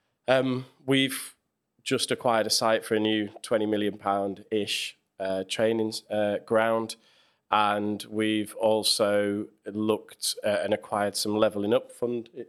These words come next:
funding to redevelop our East Stand, which again could be, could see the owner invest somewhere between thirty and forty million. I was not a property lawyer. Uh, when I trained in private practice,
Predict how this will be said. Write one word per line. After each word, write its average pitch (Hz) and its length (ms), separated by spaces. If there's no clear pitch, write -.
funding 110 460
to 117 100
redevelop 107 540
our 101 180
East 107 180
Stand, 101 260
which 90 160
again 104 340
could - 240
be, 98 340
could - 200
see 107 180
the 104 140
owner 101 240
invest 98 380
somewhere 101 260
between 95 340
thirty 98 360
and 95 100
forty 98 340
million. 101 360
I 113 240
was 110 240
not 117 140
a 101 60
property - 400
lawyer. 120 520
Uh, 104 200
when 107 180
I 107 100
trained 110 300
in 107 80
private 104 400
practice, 113 640